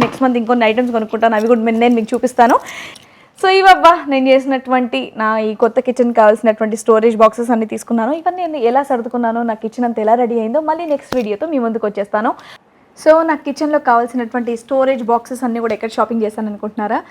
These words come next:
So ఎక్కడో కాదండి, మా ఫ్రెండ్ లక్ష్మి గారు అని ఉన్నారు, ఆవిడ భీమవరంలో ఉంటారనమాట. ఒక సెవెన్ ఇయర్స్ బ్యాక్ కూడా మా కిచెన్లో తీసుకున్నటువంటి సామాన్ అంతా కూడా నేను ఆవిడ దగ్గర తీసుకున్నాను. So ఇప్పుడు కూడా ఆవిడ దగ్గర తీసుకున్నాను. So thank you so much. అడిగిన వెంటనే నాకు మిగతా వాళ్ళైతే ఇంత ఫాస్ట్గా డెలివరీ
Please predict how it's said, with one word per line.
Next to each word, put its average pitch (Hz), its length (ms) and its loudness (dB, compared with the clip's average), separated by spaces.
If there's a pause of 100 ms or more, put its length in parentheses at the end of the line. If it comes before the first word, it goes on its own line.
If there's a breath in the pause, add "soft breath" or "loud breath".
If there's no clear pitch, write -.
(200 loud breath)
So 277 120 0
ఎక్కడో 302 300 2
కాదండి, 262 320 0 (100)
మా 226 60 -2 (140)
ఫ్రెండ్ 233 340 -2 (380)
లక్ష్మి 247 340 -4
గారు 233 160 0
అని 226 120 -4
ఉన్నారు, 214 240 -4
ఆవిడ 214 300 -6
భీమవరంలో 226 640 -6
ఉంటారనమాట. 208 580 -6
ఒక 262 240 -6
సెవెన్ 254 500 -6
ఇయర్స్ 285 380 -4
బ్యాక్ 254 240 2 (160)
కూడా 294 300 4 (320 loud breath)
మా 233 80 2 (100)
కిచెన్లో 277 340 -6
తీసుకున్నటువంటి 247 600 -6
సామాన్ 226 260 -6
అంతా 220 160 -6
కూడా 240 140 -6
నేను 226 160 -6
ఆవిడ 202 200 -6
దగ్గర 214 160 -2 (120)
తీసుకున్నాను. 208 400 -8
So 240 180 -8
ఇప్పుడు 214 180 -10
కూడా 208 200 -2
ఆవిడ 220 100 -4
దగ్గర 220 220 -4 (100)
తీసుకున్నాను. 214 480 -8 (340 loud breath)
So 339 60 0 (160)
thank 381 260 -2
you 392 140 -2
so 359 80 2 (160)
much. 330 340 4
అడిగిన 247 320 0
వెంటనే 269 380 -4 (100)
నాకు 226 200 -4
మిగతా 226 280 -2
వాళ్ళైతే 254 300 -2
ఇంత 214 180 -6
ఫాస్ట్గా 220 280 -4 (120)
డెలివరీ 208 240 -2